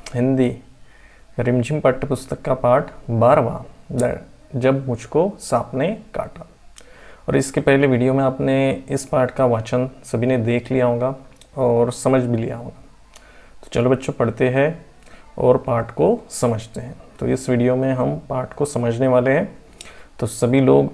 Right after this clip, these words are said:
अच्छे से वीडियो को देखेंगे ध्यानपूर्वक, और जहाँ पर जो नया शब्द आ रहा है उसका अर्थ आप लोग नोट कर लेंगे,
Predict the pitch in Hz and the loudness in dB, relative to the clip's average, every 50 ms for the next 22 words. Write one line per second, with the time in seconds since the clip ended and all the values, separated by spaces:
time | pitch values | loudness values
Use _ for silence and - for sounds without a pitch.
0 | - - - 131 113 - - - 131 123 - - 139 135 135 135 - - - 113 | -8 -8 -6 -6 -6 -4 -2 -2 -2 0 0 2 2 2 2 0 -2 -6 -6 -2
1 | 120 127 127 123 123 131 127 117 120 117 117 - 139 127 127 135 147 160 165 165 | 0 0 0 2 2 2 2 2 0 0 -2 -4 -6 -4 0 0 0 0 0 -2
2 | - 147 123 123 123 120 123 131 131 131 131 123 131 147 180 202 - - - - | -6 -6 -4 -2 -2 -2 0 0 0 0 0 2 2 2 0 0 -4 -10 -20 -20
3 | - - - - - - - - - - - - 127 120 123 123 120 123 120 113 | -20 -20 -20 -20 -20 -20 -20 -20 -20 -14 -6 0 2 4 4 4 4 4 2 0
4 | 123 127 120 131 151 151 147 - 156 151 143 135 131 135 139 131 120 117 120 127 | 0 -2 0 2 2 2 4 4 2 2 2 2 2 2 2 2 2 2 2 2
5 | 147 147 - - 139 135 127 131 123 123 120 120 180 175 165 127 120 113 120 131 | 0 0 0 -2 -4 -2 0 0 2 2 2 0 -2 -2 -2 -2 -2 -2 0 0
6 | 147 180 - - - 139 127 - - - - 127 127 - - - - 127 123 - | -2 -2 -4 -6 -6 -6 -6 -6 -6 -4 -2 -2 -2 -2 -2 0 0 0 0 0
7 | - - - - - - - - - - - 127 113 - - 131 143 175 202 208 | -4 -10 -20 -20 -20 -20 -20 -20 -18 -6 -4 -4 -2 -2 0 0 2 2 0 0
8 | - - - - 147 131 127 127 117 - - - 139 127 - - - - 139 135 | -6 -12 -12 -6 -2 0 2 2 0 0 -4 -8 -8 -6 -6 -6 -8 -8 -10 -12
9 | 131 | -14